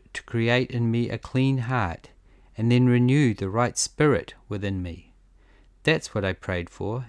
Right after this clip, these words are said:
and that's what he did. Since then, I know he did, because I can bear so much, because I put my trust in God.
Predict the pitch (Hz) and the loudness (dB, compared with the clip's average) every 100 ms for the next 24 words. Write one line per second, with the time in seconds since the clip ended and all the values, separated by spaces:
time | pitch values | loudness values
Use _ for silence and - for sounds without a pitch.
0 | - 101 95 - - 107 107 110 110 98 | -8 -6 -4 -6 -8 -8 -6 -4 -4 -4
1 | - - _ _ _ _ _ - - 156 | -6 -20 _ _ _ _ _ -18 -2 0
2 | 147 - - 113 104 107 - 117 113 123 | 0 -4 -4 -2 -2 -6 -8 -4 0 0
3 | 135 117 95 85 82 - _ _ _ - | 0 -2 -6 -10 -14 -16 _ _ _ -12
4 | 113 120 104 - 107 107 98 113 117 - | -4 -2 -2 -4 -4 -6 -2 -2 -2 0
5 | 123 120 113 - - - - _ _ _ | 0 0 0 -4 -10 -18 -20 _ _ _
6 | _ _ - - 117 123 117 143 117 123 | _ _ -12 -6 -2 -2 -2 -4 -2 -4
7 | - - 180 - - 104 101 104 113 85 | -4 -2 -2 -4 -10 -10 -4 -2 -2 -4
8 | - | -8